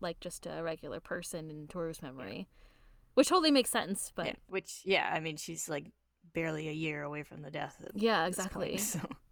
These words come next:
Speaker 1: For someone who was so important to her. And I think she's just kind of clinging on to those things that probably helped her, that helped
Speaker 2: Mm-hmm.
Speaker 1: Toru be a better
Speaker 2: Yeah.
Speaker 1: person or, or be, feel, it helps her deal with all the problems that she has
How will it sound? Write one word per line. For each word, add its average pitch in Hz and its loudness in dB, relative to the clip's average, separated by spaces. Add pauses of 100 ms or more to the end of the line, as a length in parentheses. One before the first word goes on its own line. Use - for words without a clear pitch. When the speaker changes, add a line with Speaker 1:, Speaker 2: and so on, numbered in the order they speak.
(300)
Speaker 1:
For 220 -2
someone 202 0
who 196 -4
was 185 -8
so - -6
important - -4
to 185 -6
her. 196 -2
And 190 -2
I 202 0
think 233 0
she's - -6
just - -8
kind 196 0
of 190 -6
clinging 190 -2
on 185 2
to 196 -4
those 175 -2
things 185 -4 (720)
that 185 4
probably 180 0
helped - -4
her, 196 4 (180)
that 185 6
helped 160 6
Speaker 2:
Mm-hmm. 165 -6
Speaker 1:
Toru 196 4 (540)
be 180 -2
a 175 -2
better 175 2
Speaker 2:
Yeah. - 0
Speaker 1:
person 185 -2
or, 175 -4 (180)
or 175 -2
be, 180 -4 (160)
feel, 190 -2 (300)
it - -6
helps 208 -2
her 220 4
deal 190 2
with 175 0
all 175 -2
the 175 -4
problems 180 -2
that 175 -6
she 180 -6
has 175 -4